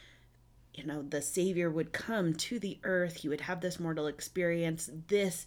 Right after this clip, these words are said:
is the moment that we have all been waiting for since the plan was introduced to us before the war in heaven. And here it is. This is the moment. He is coming. He is here on earth.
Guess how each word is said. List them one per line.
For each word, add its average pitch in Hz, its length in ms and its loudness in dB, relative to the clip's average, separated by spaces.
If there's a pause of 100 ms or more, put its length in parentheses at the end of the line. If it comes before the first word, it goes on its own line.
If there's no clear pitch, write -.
is 175 340 2
the 165 100 0
moment 160 680 2 (260)
that 160 200 2
we 175 240 0
have 160 260 -2 (100)
all 160 220 2
been 160 240 0
waiting 147 340 2
for 131 540 -4 (580)
since - 720 0
the 165 140 0
plan 170 440 0
was 160 120 4
introduced 156 600 -2
to 131 120 -2
us - 460 -2 (480)
before 160 380 2
the 160 80 2
war 156 260 2
in 147 140 0
heaven. 135 520 -2 (400)
And 156 180 2
here 190 320 6
it 170 140 2
is. 131 280 4
This 165 340 2
is 165 160 -2
the 175 80 0
moment. 151 440 2
He 175 360 -2
is 156 220 -4
coming. 151 480 0
He 165 260 -2
is 143 140 -4
here 196 420 -4
on 185 220 -4
earth. 160 360 2